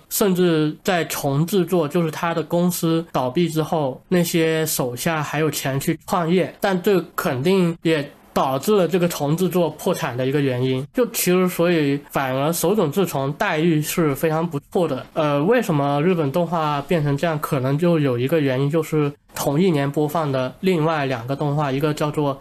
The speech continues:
《铁人二十八号》。一个叫做巴南，这两个就动画公司连著作权都没有，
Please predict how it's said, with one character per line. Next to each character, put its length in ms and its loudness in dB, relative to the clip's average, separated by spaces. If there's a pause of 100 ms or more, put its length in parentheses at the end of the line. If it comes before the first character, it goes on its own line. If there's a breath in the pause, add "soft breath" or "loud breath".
(120)
《铁 260 0
人 160 0
二 140 0
十 100 -12
八 160 -2
号》。 320 -6 (220)
一 80 0
个 100 4
叫 180 0
做 540 0
巴 220 -2
南， 340 -4 (160)
这 140 2
两 240 0
个 120 2
就 400 2 (140)
动 100 2
画 160 2
公 200 2
司 160 2
连 180 2
著 220 2
作 160 2
权 240 -4
都 100 -2
没 160 -2
有， 220 -4